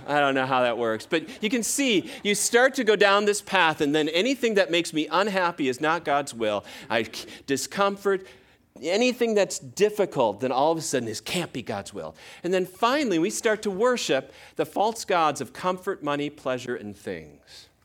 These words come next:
All of a sudden, that's really the center of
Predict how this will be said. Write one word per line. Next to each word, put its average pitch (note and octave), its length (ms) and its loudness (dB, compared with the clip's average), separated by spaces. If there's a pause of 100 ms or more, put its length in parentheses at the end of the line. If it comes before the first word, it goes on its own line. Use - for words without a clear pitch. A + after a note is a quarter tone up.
(880)
All D#3 120 4
of F#3 60 0
a F#3+ 40 0
sudden, F3 280 -2
that's F3 340 -2
really D3 400 0
the G#2 120 -8
center F#2+ 520 -4 (300)
of A2+ 260 -2